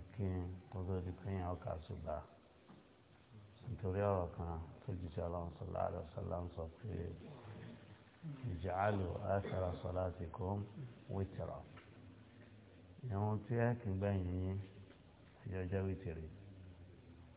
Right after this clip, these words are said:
Ó tún wà ńbẹ̀ pé, "Awtiru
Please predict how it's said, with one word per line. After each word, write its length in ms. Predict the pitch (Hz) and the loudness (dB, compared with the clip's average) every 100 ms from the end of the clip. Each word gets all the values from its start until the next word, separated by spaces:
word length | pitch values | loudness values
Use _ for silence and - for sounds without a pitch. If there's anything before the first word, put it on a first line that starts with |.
| - - - | -18 -18 -8
Ó 60 | 143 | -2
tún 200 | 110 123 | 0 6
wà 120 | 117 | 10
ńbẹ̀ 260 | 107 107 101 | 10 8 4
pé, 240 | - 98 98 | 4 2 4
"Awtiru 920 | - 110 110 98 95 98 110 117 120 | 6 6 4 0 2 2 4 2 0